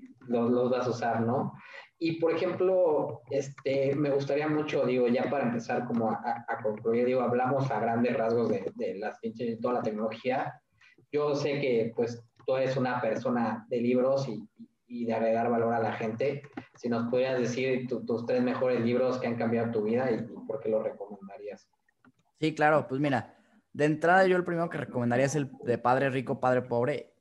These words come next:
Speaker 2: Creo que es muy cliché, pero al final del día yo, fue el primer libro que yo leí como adolescente de, relacionado con dinero, con negocios, con inversión.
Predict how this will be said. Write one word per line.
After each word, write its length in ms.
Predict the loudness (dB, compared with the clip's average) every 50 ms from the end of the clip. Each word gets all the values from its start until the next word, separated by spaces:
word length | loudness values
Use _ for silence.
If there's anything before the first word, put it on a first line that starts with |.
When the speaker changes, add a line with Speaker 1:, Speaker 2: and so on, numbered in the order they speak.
| _
Speaker 2:
Creo 200 | -4 -4 -2 -2
que 80 | 0 0
es 80 | 2
muy 220 | 2 2 2 2 0
cliché, 500 | 0 -2 -2 -2 -2 -2 0 0 0 -2 -6 _ _
pero 180 | 0 2 4 4
al 100 | 2 2
final 240 | 0 0 0 2
del 140 | 2 2 2
día 160 | 2 2 2
yo, 160 | 2 2 0 -2
fue 300 | -4 -10 -6 -2 -2 0
el 60 | 0
primer 260 | 0 0 2 2 2
libro 240 | 2 0 0 0 -2
que 80 | -2
yo 100 | -2 0
leí 460 | 2 2 2 2 0 0 -2 -4 -8 -12
como 200 | -6 -4 -2 0
adolescente 720 | 0 0 0 -2 -2 -4 -2 -2 -2 0 2 2 0 0
de, 480 | 0 0 -2 -2 -2 -4 -6 -8 -14 -18 _ _ -12
relacionado 480 | -10 -6 -6 -6 -4 -2 -2 -2 -2
con 160 | -2 -2 -4 -4
dinero, 460 | -2 -4 -2 -2 0 0 0 -2 -2
con 140 | -4 -10 -10
negocios, 580 | -6 -2 -2 -2 -2 -2 -4 -6 -6 -8 -8
con 140 | -10 -10 -10
inversión. 560 | -8 -8 -8 -8 -6 -4 -2 -2 -2 -2 -6